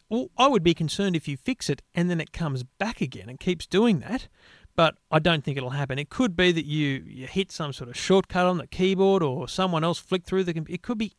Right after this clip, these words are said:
anything. It could be any reason at all. What you need to do now is just spend a quick couple of minutes, go into the tools, the send and receive settings, the groups, something about attachments, something about downloading, and look for that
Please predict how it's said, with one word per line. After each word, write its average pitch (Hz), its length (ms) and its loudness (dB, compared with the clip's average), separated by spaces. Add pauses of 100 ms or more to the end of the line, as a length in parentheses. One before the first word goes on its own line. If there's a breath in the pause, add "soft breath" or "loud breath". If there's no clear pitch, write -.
anything. 147 640 -2
It - 60 -20
could 185 140 0
be 165 140 -2
any 196 240 2
reason 160 300 2
at 127 100 -2
all. 131 220 0 (280 loud breath)
What 220 220 6
you 165 100 -4
need 147 180 -4
to 139 80 -14
do 127 120 -4
now 151 240 2
is 151 120 0
just 143 140 -8
spend 147 240 -4
a 135 60 -6
quick - 300 -4
couple 135 240 -4
of 131 60 -4
minutes, 170 340 -2 (320 soft breath)
go 190 200 2
into 180 140 2
the 135 140 -4
tools, 220 580 2 (260)
the 139 80 -8
send 233 320 -2
and 208 80 -2
receive 151 400 -2
settings, 180 600 0 (400 soft breath)
the 139 80 -6
groups, 185 680 2 (300)
something 202 400 -2
about 170 240 2
attachments, 185 640 -6
something 185 280 -4
about 175 300 -2
downloading, 170 680 0
and 160 140 -6
look 185 140 -4
for 175 140 -6
that 156 180 0